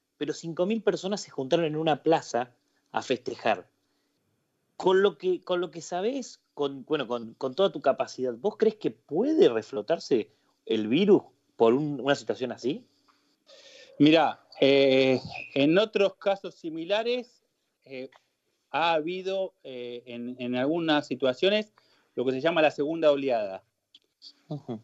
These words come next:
Speaker 2: Y que muchos infectólogos, que obviamente tienen, yo no soy infectólogo, tienen más capacidad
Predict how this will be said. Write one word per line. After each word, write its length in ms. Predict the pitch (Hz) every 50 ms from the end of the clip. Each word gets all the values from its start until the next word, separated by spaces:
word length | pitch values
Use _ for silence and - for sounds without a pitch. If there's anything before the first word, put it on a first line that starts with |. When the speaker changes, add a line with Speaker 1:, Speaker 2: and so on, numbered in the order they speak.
| _ _
Speaker 2:
Y 140 | 143 139
que 180 | - - 143 143
muchos 400 | 156 175 202 208 208 208 185 -
infectólogos, 720 | 185 170 - - 165 165 - 196 190 175 160 147 127 120
que 120 | - - 113
obviamente 300 | 117 127 135 143 143 127
tienen, 360 | 131 139 131 135 127 127 120
yo 140 | - - 131
no 60 | 123
soy 160 | - 131 131
infectólogo, 640 | 131 127 135 123 - - 160 156 151 135 127 117 104
tienen 240 | - - 113 120 120
más 140 | 123 117 -
capacidad 600 | - 117 117 117 - - 131 131 131 127 127